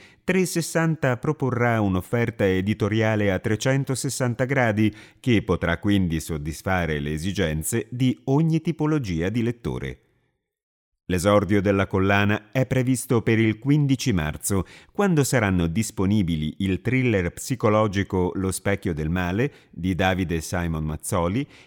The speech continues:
e il fantasy di Tara Lynn Childs, Il bacio della sirena. Il ventidue marzo, invece, uscirà La ricamatrice dei segreti, di Kate Alcott,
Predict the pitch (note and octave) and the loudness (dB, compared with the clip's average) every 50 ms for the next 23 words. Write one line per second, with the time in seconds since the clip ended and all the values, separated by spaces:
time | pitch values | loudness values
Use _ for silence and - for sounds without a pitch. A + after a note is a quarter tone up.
0 | _ _ _ - E3+ E3 D3+ D3 D3 - D#3 B2+ A#2+ C3+ C3 D#3+ D#3 C3+ C#3 C#3 | _ _ _ 2 4 4 4 2 0 0 -2 0 0 0 2 0 0 2 2 0
1 | A#2+ G#2+ G#2 G#2+ G#2+ G#2 G2+ F2+ - _ - C3 B2+ B2+ B2 B2 A#2 G#2+ A2 A#2 | 0 2 2 4 4 4 4 2 -2 _ 0 2 2 2 2 2 2 2 2 2
2 | A#2 A2 G#2+ G#2+ G#2 - A2+ F#2 E2 D#2+ E2 E2+ E2+ E2+ - G#2 - _ _ _ | 2 2 0 -2 -4 -2 -2 -2 0 -2 -2 -4 -4 -4 -6 -8 -10 _ _ _
3 | - E3 D#3 B2 F#2+ F2+ F2+ G2+ - - C3+ B2+ A#2 A#2+ A#2+ A2+ A#2 A#2 - C3+ | -4 -4 -2 0 0 0 0 0 0 -2 -2 0 2 2 2 2 0 -2 -2 -4
4 | B2+ E2 B1+ A1 B1 C2 C2+ - _ _ _ _ _ _ _ _ _ _ _ _ | -4 -4 -4 -6 -8 -10 -10 -12 _ _ _ _ _ _ _ _ _ _ _ _
5 | _ _ G2+ G2 E2+ G#2 G2+ F#2 G2+ F2+ D#2+ G2 B2 B2+ G2+ E2 D#2+ D2+ - - | _ _ -2 2 2 2 2 2 0 -2 0 0 2 2 2 -2 -2 -4 -2 0
6 | D#3+ E3 D3+ G#2 E2 D#2+ D#2+ - - C3+ C#3+ C3+ C3 A#2 - - C#3+ C3+ B2 A#2+ | 0 0 0 0 0 -2 -4 -2 -2 0 0 0 0 -2 0 0 2 4 4 4
7 | A#2+ G#2+ - - - _ - - G2 G2+ G2+ G#2 G#2+ C#3+ D3 - D3 B2 A#2 A#2 | 2 2 -2 -12 -20 _ -4 0 4 6 6 6 6 4 4 4 2 2 2 2
8 | - C3 B2 A#2+ A#2+ - A#2+ G#2+ G#2+ G#2+ G#2 - B2+ B2 D3 D3+ C#3 G#2+ - F#2+ | 2 2 0 0 2 0 0 2 2 0 2 0 0 0 2 2 2 2 2 0
9 | F2+ - - - _ _ _ G2 G2 G#2+ G2+ - - A2+ G#2+ G#2+ G#2 G2+ - G#2 | -2 -2 -4 -14 _ _ _ -2 0 0 0 2 2 2 4 4 2 2 0 -2
10 | - B2+ B2+ A#2+ G#2+ F#2+ - - G2 F#2 - - G2 | 0 0 0 2 0 -2 0 -2 -2 -2 0 -4 -4